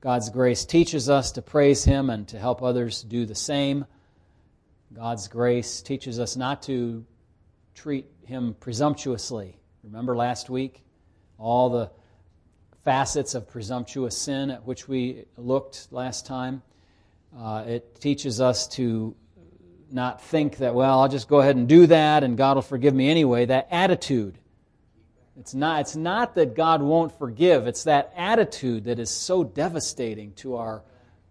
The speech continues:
lives and shows a lack of self-examination and desire to serve the Lord honorably and faithfully.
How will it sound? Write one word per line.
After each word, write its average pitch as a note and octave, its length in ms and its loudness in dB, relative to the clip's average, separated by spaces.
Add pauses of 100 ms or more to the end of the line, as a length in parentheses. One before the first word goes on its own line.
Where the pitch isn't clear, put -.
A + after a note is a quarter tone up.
lives B2 800 -4 (760)
and A#2 260 -4
shows C#3+ 380 2
a B2 100 -2
lack C3 400 -2
of B2 120 -4
self-examination C3+ 1300 -2 (540)
and A#2 280 -6
desire C3 560 2
to B2 140 -10
serve B2+ 360 -2
the A#2+ 80 -4
Lord A2+ 380 2 (640)
honorably A#2 580 -2
and G2+ 340 -8
faithfully. G2 720 -8